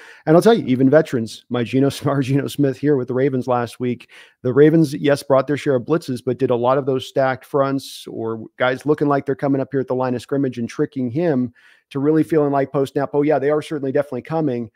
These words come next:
but they're not." Then they drop into coverage, and then he'd kinda have that malfunction moment like you talked about. Instead of malfunctioning there with Howell, he goes right to that next, "Okay, not coming. I've got then what I go to on my item number two." But Geno would get kinda like, you know, stuck here on it. So, uh,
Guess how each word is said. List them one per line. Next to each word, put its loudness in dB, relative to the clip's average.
but -8
they're -2
not." 0
Then -2
they -2
drop 0
into -2
coverage, 0
and -2
then 0
he'd -8
kinda -4
have 0
that 2
malfunction 0
moment -2
like -10
you -8
talked 0
about. 0
Instead -2
of -6
malfunctioning -2
there -2
with -6
Howell, 0
he -6
goes -4
right 0
to -20
that -2
next, -6
"Okay, 0
not 0
coming. -2
I've -4
got 2
then 0
what -2
I 2
go 0
to -2
on -4
my -4
item -2
number -8
two." -4
But -8
Geno 2
would 2
get -4
kinda -4
like, -2
you -4
know, -4
stuck -4
here -6
on -6
it. -10
So, 0
uh, 0